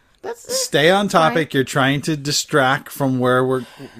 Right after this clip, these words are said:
Speaker 1: No,
Speaker 2: this
Speaker 1: I don't
Speaker 2: film
Speaker 1: need to distract because I know my truth. It's your turn.
Speaker 2: <laughs>
Speaker 1: I don't like this movie
Speaker 2: Okay.
Speaker 1: because it is not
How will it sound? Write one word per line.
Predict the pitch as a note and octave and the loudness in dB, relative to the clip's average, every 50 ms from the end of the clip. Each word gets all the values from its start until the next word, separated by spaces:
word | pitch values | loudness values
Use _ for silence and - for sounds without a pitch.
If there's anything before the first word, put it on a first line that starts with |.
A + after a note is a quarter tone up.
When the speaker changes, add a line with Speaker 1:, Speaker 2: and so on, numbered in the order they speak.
| A#2 G2 - - - | -16 -16 -16 -14 -10
Speaker 1:
No, | F#3+ G3+ A#3+ C4+ C#4 A3 D#3 B2 | -6 -2 0 0 2 2 2 2
Speaker 2:
this | C3 C#3+ D#3+ - - | 0 0 0 0 0
Speaker 1:
I | G#3+ C4+ | -2 0
don't | E4+ F4 D#4 - B2+ A#2 A#2 | 2 2 2 2 2 0 0
Speaker 2:
film | - | 0
Speaker 1:
need | A#3 A#3+ G#3+ | -2 -2 -2
to | - G3+ F3+ | -4 -4 -4
distract | D#3+ E3 F3 - - - - D#3+ D3 A2+ A#2+ - - - | -4 -8 -10 -10 -12 -12 -12 -12 -12 -12 -14 -16 -14 -6
because | - F3 E3 - G3+ F#3+ F#3 - | -6 -6 -2 -2 -4 -4 -4 -4
I | G3+ G3+ G3+ | -4 -4 -2
know | G#3 G3+ G3 G3 G3 | -2 0 0 0 0
my | G3 F3+ D#3+ D#3 | 0 -2 -4 -6
truth. | D#3 - - - - D#3 C#3+ A2+ D#2+ - - - - _ _ - - | -6 -10 -12 -8 -6 -4 -4 -4 -6 -8 -10 -10 -20 _ _ -20 -10
It's | - G#3 F#3+ - F3+ | -10 -8 -8 -8 -10
your | F3 F3 E3+ D#3+ D3+ D#3 | -6 -2 -2 -2 -2 -2
turn. | - A3 F#3 B2 A2+ F2 - - - _ - - _ _ _ | -4 -4 -6 -6 -6 -10 -12 -12 -12 _ -20 -20 _ _ _
Speaker 2:
<laughs> | - D3+ - _ _ - | -16 -16 -16 _ _ -10
Speaker 1:
I | F3 F3+ F#3 | -8 -8 -2
don't | F3+ G#3+ A3 B3 - | 2 2 2 2 0
like | - G3 F#3 F3+ - - | 0 0 0 0 0 -4
this | F#3 F3+ - - | -8 -8 -6 -6
movie | E3 D#3 D3 C#3 D#3+ - | -4 -4 -4 -2 -4 -6
Speaker 2:
Okay. | C#3+ - - D3 C#3+ | -6 -2 -2 -2 0
Speaker 1:
because | D3+ D#3 F3 F3 F3 F3 F3 E3+ E3 - _ - | 2 2 2 2 2 0 0 -4 -8 -14 _ -4
it | E3 D#3 D#3 - _ _ _ _ | -4 -4 -4 -6 _ _ _ _
is | E3 E3 D#3 D3+ D#3 | -4 -4 -4 -4 -6
not | D#3+ E3 E3+ E3+ F3 F#3 - - - - | -4 -2 0 0 0 0 -2 -4 -10 -20